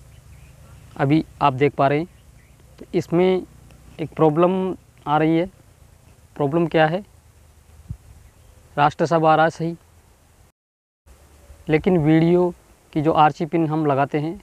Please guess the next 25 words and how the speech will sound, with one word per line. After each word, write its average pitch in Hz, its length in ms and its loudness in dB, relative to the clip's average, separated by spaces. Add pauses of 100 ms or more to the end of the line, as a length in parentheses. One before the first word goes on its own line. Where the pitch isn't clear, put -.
(120)
तो 147 100 -4
वीडियो 143 280 0
नहीं 143 160 -2
आ 139 120 -2
रहा। 151 160 -6 (760)
तो - 80 -8
चलिए 170 260 0
मैं 180 120 0
आपको 165 380 -2 (1800)
आरसी 143 220 -2
केबल 156 220 2
लगा 147 240 4
करके 151 180 0
दिखा 139 180 -2
देता 139 200 -2
हूँ। 147 160 -6 (1500)
तो 165 80 -6
दोस्तों, 156 380 2
बहुत 160 240 2
ही 180 200 0 (120)
interesting 170 560 0
और 165 180 0
knowledgeable 147 460 2
वीडियो 160 300 4
है, 175 100 -4